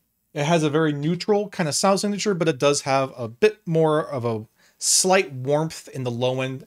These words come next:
similar to the Jubilees. It is a lot more higher resolution and detail than you get out of the five nine eights. Not quite the same amount of resolution that you get out of the Jubilees, but still.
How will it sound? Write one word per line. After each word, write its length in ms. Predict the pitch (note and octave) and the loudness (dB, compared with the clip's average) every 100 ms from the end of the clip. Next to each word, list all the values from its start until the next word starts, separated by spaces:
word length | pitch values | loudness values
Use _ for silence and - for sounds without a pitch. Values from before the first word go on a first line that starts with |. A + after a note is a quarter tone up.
| _ | _
similar 440 | - - C3+ B2+ B2 | -8 -4 -2 -2 -4
to 260 | - A#2 | -2 -2
the 80 | A2+ | -2
Jubilees. 640 | A2 G#2+ G2+ E2 D#2 - _ _ _ _ _ _ _ - | -4 -6 -8 -10 -12 -14 _ _ _ _ _ _ _ -4
It 100 | D3+ | -2
is 160 | C#3+ | 0
a 80 | D3 | -2
lot 420 | C#3 D3 F3+ F#3 | -2 2 2 0
more 380 | D3+ D3+ D3+ D3 | -6 -2 0 -2
higher 600 | B2 - D#3 D#3+ D#3+ D#3+ - _ _ _ _ _ _ _ - | -4 -2 0 2 0 -2 -8 _ _ _ _ _ _ _ -10
resolution 800 | A#2 C3+ D#3 D#3+ B2 B2+ D3 E3 | 0 4 4 4 2 2 2 2
and 220 | C3+ A#2+ A#2 | 0 -4 -2
detail 640 | F3+ F#3+ D3+ A2 G#2+ A2 _ _ | 0 0 2 2 0 -2 _ _
than 160 | B2+ C3+ | -8 -4
you 100 | B2+ | -2
get 200 | A#2+ C3+ | 0 0
out 80 | B2 | 0
of 60 | |
the 60 | A2 | -4
five 320 | - C#3 B2 | 0 2 2
nine 180 | A2+ G#2+ | 0 2
eights. 520 | G3+ D3 - - - _ _ | 2 2 0 0 -2 _ _
Not 180 | D3+ E3+ | -2 -2
quite 380 | - - A3+ - _ | 0 4 4 4 _
the 60 | D#3+ | 0
same 260 | - D#3+ D3 | 4 4 4
amount 240 | C#3 B2 | 2 2
of 280 | A#2 G#2 - | 0 -4 -2
resolution 520 | C3 A#2 A#2 A#2+ - | 0 0 0 0 0
that 60 | A2 | -4
you 100 | G#2 | -2
get 140 | A2+ | -2
out 100 | A2 | -2
of 60 | G2 | -2
the 60 | G#2+ | -4
Jubilees, 640 | A2+ G2+ G2 G2 B2 - _ _ _ _ _ - | -4 -4 -6 -4 -4 -6 _ _ _ _ _ -8
but 340 | A#2 B2+ A2+ _ _ _ _ _ _ _ _ _ _ - | 0 0 0 _ _ _ _ _ _ _ _ _ _ -6
still. 540 | - - D#3 A2+ E2 | 0 2 2 0 -2